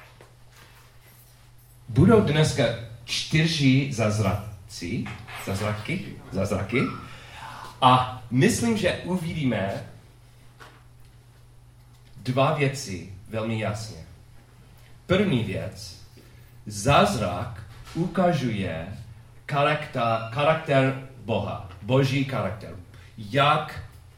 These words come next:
kdo je Bůh. A druhá věc, co to znamená nebeské království?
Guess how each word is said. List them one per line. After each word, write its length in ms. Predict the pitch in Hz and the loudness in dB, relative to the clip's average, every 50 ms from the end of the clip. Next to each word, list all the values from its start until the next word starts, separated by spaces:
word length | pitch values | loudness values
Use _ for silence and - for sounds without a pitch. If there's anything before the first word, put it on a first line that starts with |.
| - - - - - - - - - - - | -20 -20 -20 -20 -20 -20 -20 -20 -20 -20 -10
kdo 400 | - - 151 131 - 139 139 147 | 0 0 0 4 4 4 6 6
je 240 | 143 135 127 123 117 | 4 4 2 2 0
Bůh. 280 | 107 98 82 78 - - - - - - - - - - - - - - - - - - - - - - - - - - - - - - - - - - - - | -2 -4 -6 -6 -12 -16 -20 -20 -20 -20 -20 -20 -20 -20 -20 -20 -20 -20 -20 -20 -20 -20 -20 -20 -20 -20 -20 -20 -20 -20 -20 -20 -20 -20 -20 -20 -20 -20 -12 -8
A 100 | 107 101 | -6 -6
druhá 400 | 95 101 120 151 226 247 226 190 | -4 0 2 4 4 6 4 4
věc, 580 | - 110 95 92 95 98 - - - - - - - - - - - - - | 2 2 0 -2 -2 -4 -8 -12 -16 -16 -18 -20 -20 -20 -20 -20 -20 -20 -12
co 160 | - - 180 | -4 -4 -4
to 200 | 180 214 202 196 | 0 0 0 0
znamená 840 | 196 196 190 185 175 170 151 135 113 107 98 98 104 117 131 - - - - - - - - - - - - - - - - - | 0 2 2 2 2 2 2 2 2 2 2 0 0 -2 -4 -6 -8 -12 -16 -18 -20 -20 -20 -20 -20 -20 -20 -20 -20 -20 -8 -4
nebeské 580 | 110 123 127 127 143 143 143 - - 151 143 | 0 2 2 6 6 4 4 4 0 -2 -2
království? 680 | - - 135 127 117 104 98 - - - - - - | -2 0 0 2 2 2 0 -4 -6 -10 -14 -16 -16